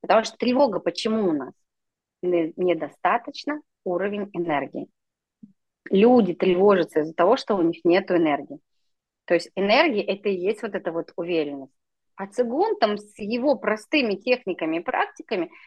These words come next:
даёт возможность наполниться энергией и чувствовать себя уверенно, комфортно, в силе.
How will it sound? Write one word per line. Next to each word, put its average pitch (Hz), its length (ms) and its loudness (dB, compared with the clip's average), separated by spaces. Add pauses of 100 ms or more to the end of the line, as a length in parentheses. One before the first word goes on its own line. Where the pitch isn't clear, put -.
даёт 247 380 2
возможность 214 720 -2
наполниться 208 1000 -2
энергией 247 540 -8
и 202 80 -14
чувствовать 285 500 -6
себя - 240 -8
уверенно, 190 680 -4
комфортно, 214 720 -2 (420)
в - 60 -20
силе. 240 460 -2